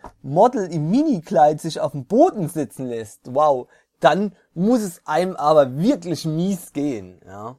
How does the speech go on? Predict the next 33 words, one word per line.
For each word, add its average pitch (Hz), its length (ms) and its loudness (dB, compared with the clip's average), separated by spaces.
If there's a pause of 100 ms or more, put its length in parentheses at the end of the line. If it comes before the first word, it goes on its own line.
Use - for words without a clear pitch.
(380)
Oder 139 140 -10
man 135 140 -10
hat 131 160 -8
wirklich 151 360 -10
Angst, 151 280 -12
dass - 260 -18
sich - 240 -14
das - 180 -18
Google 165 260 -6
T 147 240 -8
V 147 60 -8
dann 139 160 -2
doch - 160 -6
nicht 131 160 -14
so 113 140 -14
verkauft. 104 520 -16 (3000)
Ähm, 196 500 6 (280)
dann 240 260 4
habe 269 160 2
ich - 80 -6
noch, 247 460 -2
äh, 202 260 6
zwei 190 340 4
Apps. - 380 -2
Einmal, 185 640 0
ähm, 165 480 -2
etwas, 170 300 -2
was 160 120 -2
ich - 140 -14
heute 190 200 0
erst 180 280 -4
gesehen 180 460 -6
hab, 208 200 -2